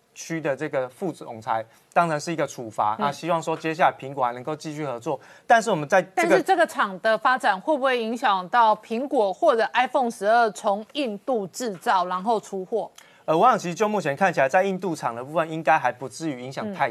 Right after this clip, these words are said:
Speaker 1: 大，
Speaker 2: 嗯。
Speaker 1: 因为到目前为止，它的整个爆出来的损失的状况，呃，以伟创跟整个，
Speaker 2: 嗯。
Speaker 1: 呃，苹果出货的状况来说，都还算是小啦，吼，所以可能在，呃，一阵时间的调整之后，都还可以恢复出货。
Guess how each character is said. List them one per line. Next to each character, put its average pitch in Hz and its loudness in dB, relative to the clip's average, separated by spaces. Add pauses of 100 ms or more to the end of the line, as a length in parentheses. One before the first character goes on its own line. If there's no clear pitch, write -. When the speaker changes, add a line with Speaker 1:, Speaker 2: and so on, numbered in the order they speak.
Speaker 1:
大， 120 4 (240)
Speaker 2:
嗯。 170 -4
Speaker 1:
因 185 2
为 190 2
到 185 4
目 185 -2
前 147 -4
为 135 0
止， 127 -10
它 160 0
的 139 0
整 120 -6
个 120 -2
爆 170 4
出 170 -2
来 139 6
的 123 0
损 123 -6
失 120 -6
的 156 4
状 143 0
况， 135 0 (320)
呃， 131 2
以 123 -12 (100)
伟 127 -2
创 151 0
跟 151 -2
整 117 2
个， 131 2 (400)
Speaker 2:
嗯。 127 0
Speaker 1:
呃， 123 -2
苹 160 -4
果 175 0
出 170 -4
货 160 4
的 135 0
状 160 -2
况 151 0
来 131 0
说， 139 -2
都 160 2
还 127 -6
算 156 -2
是 165 -10
小 113 -4
啦， 101 -4
吼， 117 -8
所 180 0
以 175 0
可 147 -6
能 131 -6
在， 175 4 (260)
呃， 123 2 (420)
一 147 -8
阵 202 0
时 147 -10
间 165 -2
的 156 -4
调 143 2
整 147 -4
之 131 -6
后， 143 0
都 185 6
还 160 2
可 151 -2
以 139 -2
恢 143 -2
复 147 -10
出 143 -8
货。 147 -2